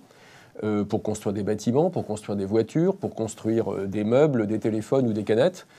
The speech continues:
Euh, et tous ces biens constituent donc les stocks de matière en cours d'usage, qui sont symbolisés donc par la ville en filigrane sur notre schéma.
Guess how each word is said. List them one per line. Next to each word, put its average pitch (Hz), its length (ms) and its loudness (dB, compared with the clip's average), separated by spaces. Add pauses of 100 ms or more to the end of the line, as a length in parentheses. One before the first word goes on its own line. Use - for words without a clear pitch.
(420)
Euh, 107 600 0 (140)
et 139 340 6 (160)
tous 151 120 -2
ces 123 180 4
biens 147 240 6
constituent 131 480 0
donc 151 240 4
les 120 100 2
stocks 147 320 4
de 127 120 6
matière 120 400 4
en 107 60 -2
cours 120 220 2
d'usage, 127 500 6 (440)
qui - 80 -4
sont 135 160 0
symbolisés 110 560 2
donc 127 220 2
par 95 120 2
la 98 80 0
ville 107 220 0
en 98 60 0
filigrane 107 440 0
sur 104 160 -8
notre 101 140 -4
schéma. 90 300 -8